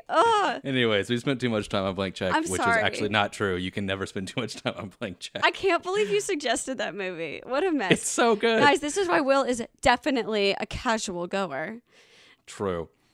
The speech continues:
Speaker 2: But with that, you, you brought up Mulan a couple times, and, and, and there was a question that came in that was like, Is there any,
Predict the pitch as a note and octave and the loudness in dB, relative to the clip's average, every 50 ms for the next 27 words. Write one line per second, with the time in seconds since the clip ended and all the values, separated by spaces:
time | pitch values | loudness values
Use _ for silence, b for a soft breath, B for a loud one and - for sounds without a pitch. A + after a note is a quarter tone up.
0 | _ _ _ _ _ - - - B B B B B B D3 C3+ D3+ D3 D#3+ C#3+ | _ _ _ _ _ -18 -18 -16 B B B B B B 6 6 6 8 6 4
1 | - - C#3 C3 B2+ B2 A#2+ B2+ B2 B2 B2 A#2+ A2 A#2 A2+ G2 G2 G2 G2 F#2+ | 4 2 0 0 0 0 0 0 2 2 2 2 2 2 0 0 0 0 -2 -2
2 | - - F#2 F2 - G2 F2 E2+ E2 F2+ F2 F2+ F2 E2+ E2+ E2+ E2+ - E2+ E2 | -2 -4 -4 -4 -4 -4 -4 -4 -4 -6 -6 -6 -6 -8 -8 -8 -8 -8 -8 -6
3 | E2+ E2+ E2+ F2 - G2 F2+ - G2 F#2 - - G2 F2 E2+ E2+ E2 D#2+ E2 C2+ | -6 -6 -6 -6 -6 -6 -6 -6 -6 -10 -8 -8 -8 -8 -6 -8 -8 -8 -10 -10
4 | D#2 F2 - - G2+ F#2+ F2 - - G#2 G#2 G2 A#2 A2+ B2 B2 A#2+ A#2 A2 | -10 -12 -10 -8 -8 -8 -6 -4 -2 -2 -2 0 0 0 0 0 0 0 -2